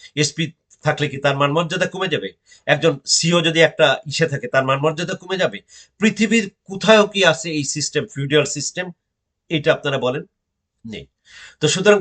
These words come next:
আপনি যদি এই ফিউডাল সিস্টেমটা বাদ না দিতে পারেন, বাংলাদেশ কোনোদিন উন্নতি হবে না।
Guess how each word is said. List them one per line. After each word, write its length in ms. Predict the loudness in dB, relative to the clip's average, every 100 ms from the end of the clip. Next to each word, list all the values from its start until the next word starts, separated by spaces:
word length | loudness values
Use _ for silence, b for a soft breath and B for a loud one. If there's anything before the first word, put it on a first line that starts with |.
| 2
আপনি 240 | 0 0
যদি 160 | -2 2
এই 100 | 2 0
ফিউডাল 440 | 2 2 6 6
সিস্টেমটা 1040 | 6 -4 -6 0 0 0 -6 _ _ _ 0 0 2
বাদ 200 | 2 2 0
না 120 | 0
দিতে 200 | 0 -4
পারেন, 240 | -2 -2 -2 _ _ _
বাংলাদেশ 400 | 0 0 -2 -6
কোনোদিন 400 | -4 -2 0 0
উন্নতি 300 | -4 -10 _ _
হবে 180 | _
না। 120 | _